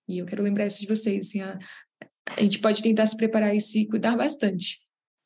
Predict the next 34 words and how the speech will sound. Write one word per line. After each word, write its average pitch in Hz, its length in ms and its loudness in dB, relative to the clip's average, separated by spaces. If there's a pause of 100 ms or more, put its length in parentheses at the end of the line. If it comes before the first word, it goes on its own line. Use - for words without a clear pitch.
(300)
pra, 196 500 -2
pra 190 140 -2
não 202 140 6
viver 185 400 2
essas 202 300 -2
dores. 180 420 -6 (960)
Mas 226 140 4
a 226 60 2
gente 226 180 4
nunca 240 220 0
vai 233 240 0
realmente 214 460 0
saber 202 340 -4
como 214 280 0
é 190 220 -4 (260)
na 196 80 -4
prática. 190 440 -4 (500)
E 208 60 0
às 202 80 0
vezes 202 140 4
a - 20 2
gente 202 120 2
precisa 208 320 0
experienciar 208 640 -2
pra - 140 -4
saber 196 380 0
lidar. 185 480 -4 (760)
A 214 100 2
mesma 226 400 6
forma 233 440 2
que 226 240 0
os, 226 280 -2 (340)
coisas 220 300 0
boas 247 560 0